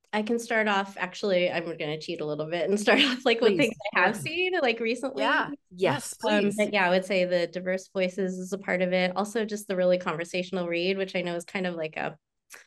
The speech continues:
Speaker 1: I don't know, overused chestnut <laughs> at this point, I guess,
Speaker 2: It's a
Speaker 1: right?
Speaker 2: standard. It's a standard,
Speaker 1: Um,
Speaker 2: right?
Speaker 1: but yeah,
Speaker 2: Yeah.
Speaker 1: it is interesting. I mean, it is, like, in my time here, I have seen that shift, you know, from the more like, "Oh, is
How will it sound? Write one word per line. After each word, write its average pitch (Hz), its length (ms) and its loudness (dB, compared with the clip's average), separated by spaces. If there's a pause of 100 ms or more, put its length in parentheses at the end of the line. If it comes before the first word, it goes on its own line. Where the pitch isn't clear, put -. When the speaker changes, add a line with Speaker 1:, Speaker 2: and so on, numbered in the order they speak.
(100)
Speaker 1:
I 247 120 0
don't 233 160 4
know, 185 340 4
overused 202 720 2
chestnut 233 680 2
<laughs> - 20 -
at 311 340 6
this 269 200 4
point, 262 380 0
I 269 100 -10
guess, 269 260 -6
Speaker 2:
It's - 100 -8
a - 40 -4
Speaker 1:
right? 208 120 -2
Speaker 2:
standard. 151 460 -2
It's 220 180 -4
a 269 60 0
standard, 214 440 0
Speaker 1:
Um, 214 100 2 (180)
Speaker 2:
right? 208 120 -8
Speaker 1:
but 233 200 2
yeah, 285 240 2
Speaker 2:
Yeah. 208 100 0
Speaker 1:
it 240 280 2
is 269 120 -2
interesting. 214 560 -6
I 208 40 -2
mean, 233 180 4
it 247 100 0
is, 285 300 -6 (100)
like, 180 340 -4 (200)
in 202 120 2
my 190 140 0
time 185 320 -2
here, 165 320 4
I 175 240 -6
have 175 320 -4
seen 160 280 -6
that 151 180 -6
shift, - 420 -6
you 175 80 -6
know, 160 180 -4
from 160 240 -6
the 151 80 -4
more 156 280 -4
like, 151 240 -4
"Oh, 190 220 6
is 170 200 2